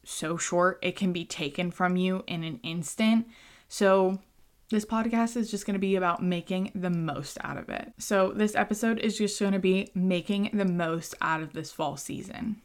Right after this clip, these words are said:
So let's start with food, 'cause food just makes everyone happy. I love food. What is in season for fall? There's a lot. I pulled up a list and I was like, "Wow,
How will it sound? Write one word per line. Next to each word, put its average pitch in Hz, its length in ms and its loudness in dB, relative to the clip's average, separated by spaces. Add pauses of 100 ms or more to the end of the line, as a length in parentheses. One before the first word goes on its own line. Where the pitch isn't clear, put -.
So - 180 -4
let's 226 240 4
start 330 280 -2
with 285 180 -2
food, - 480 -8 (160)
'cause 185 380 -6 (100)
food 247 260 0
just 302 180 0
makes 220 200 4
everyone - 320 -4
happy. - 420 -4
I - 100 0
love 196 260 0
food. - 340 -10 (720)
What 208 380 4
is 403 280 2
in 196 280 2
season 170 540 -2
for 143 200 -4
fall? 135 600 -2 (460)
There's 185 340 0
a 240 60 2
lot. 165 380 -4 (180)
I 202 200 0
pulled 214 340 0
up 202 140 0
a 175 40 -2
list 160 260 -6
and - 100 -10
I - 40 -10
was - 120 -12
like, - 160 -14
"Wow, - 340 -2